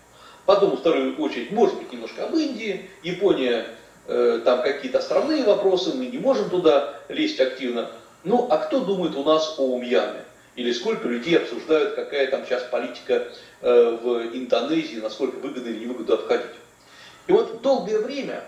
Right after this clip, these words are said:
у нас фиксировалась ситуация, что, э, наш восточный вектор — это китайский вектор. Более того, когда, э,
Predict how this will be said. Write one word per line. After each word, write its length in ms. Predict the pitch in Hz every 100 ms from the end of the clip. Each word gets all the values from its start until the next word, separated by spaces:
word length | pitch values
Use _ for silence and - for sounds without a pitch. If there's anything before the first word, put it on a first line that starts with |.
| -
у 100 | 139
нас 260 | 175 262 -
фиксировалась 640 | 156 - - 202 123 113
ситуация, 640 | - - 131 208 240 185 156
что, 420 | - 165 151 - - - _ _ -
э, 380 | 131 127 123 -
наш 420 | 139 156 - - -
восточный 460 | 277 285 311 254
вектор — 300 | - 262 - -
это 160 | 156 127
китайский 360 | 123 117 123
вектор. 320 | 107 78 - - - - -
Более 240 | 156 185 127
того, 160 | 120
когда, 560 | - 117 160 165 - - - -
э, 460 | - 120 120 117